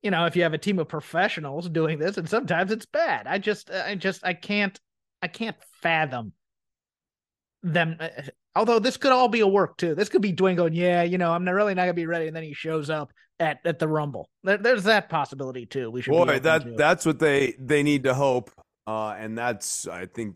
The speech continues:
Speaker 2: would be the best case scenario here because
Speaker 1: Is it?
Speaker 2: there is no real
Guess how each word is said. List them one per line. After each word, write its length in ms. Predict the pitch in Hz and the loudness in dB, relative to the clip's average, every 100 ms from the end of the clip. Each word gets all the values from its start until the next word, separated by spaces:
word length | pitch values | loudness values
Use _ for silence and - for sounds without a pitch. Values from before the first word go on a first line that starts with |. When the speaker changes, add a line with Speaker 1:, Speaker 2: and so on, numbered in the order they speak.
| - | -14
Speaker 2:
would 140 | 110 | -12
be 120 | 101 | -12
the 80 | 95 | -10
best 260 | 87 104 - | -6 -8 -6
case 220 | 104 92 | -10 -8
scenario 460 | 98 123 175 117 101 | -6 -2 -2 -2 -6
here 180 | 104 | -8
because 600 | 101 104 113 104 92 - - _ - | -8 -6 -4 -4 -6 -12 -18 _ -14
Speaker 1:
Is 100 | 170 | -10
it? 120 | 311 - _ _ _ - | -10 -12 _ _ _ -2
Speaker 2:
there 260 | 147 185 | 2 2
is 540 | 185 196 208 160 - - | 2 0 0 -2 -6 -4
no 400 | 135 131 151 147 | -2 2 4 4
real 600 | 123 127 160 143 110 - | 2 2 4 4 2 -4